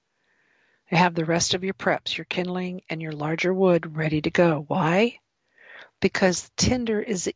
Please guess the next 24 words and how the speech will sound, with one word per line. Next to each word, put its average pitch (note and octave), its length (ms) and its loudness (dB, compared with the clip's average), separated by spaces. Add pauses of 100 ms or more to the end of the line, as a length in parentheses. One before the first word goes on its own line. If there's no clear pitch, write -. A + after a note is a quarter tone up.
(120)
easiest G#3+ 580 0
fuel F3+ 440 2
to - 180 0
s-, - 260 -4 (380)
in F3 160 0
stages F#3 680 2 (520)
to - 180 4
absorb F#3 680 0
moisture E3+ 1080 0 (880)
and F#3 140 2
is F3 160 0
the - 140 -10
key F3 340 -8
to - 140 -8
getting E3 260 -6
your D#3+ 140 -8
fire D#3 400 -6
going. D#3 360 -8 (760)
Number E3+ 320 0
two, F#3+ 280 2 (1080)
if F3+ 140 0
you're E3+ 100 0
making E3+ 320 -4
tinder F#3 480 0